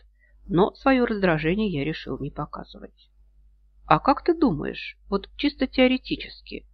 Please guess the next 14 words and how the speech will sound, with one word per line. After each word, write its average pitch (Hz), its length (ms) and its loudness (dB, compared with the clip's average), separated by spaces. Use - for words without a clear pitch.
меня 202 280 4
б - 80 -12
туда - 400 -8
взяли? 226 480 4
Хм, - 400 -4
хороший - 1200 0
вопрос. - 680 -8
Попробовали 139 540 0
бы 135 140 -4
не 139 120 0
взять. - 460 -8
Да, 143 320 6
ваше 180 300 -2
высочество, 202 640 -6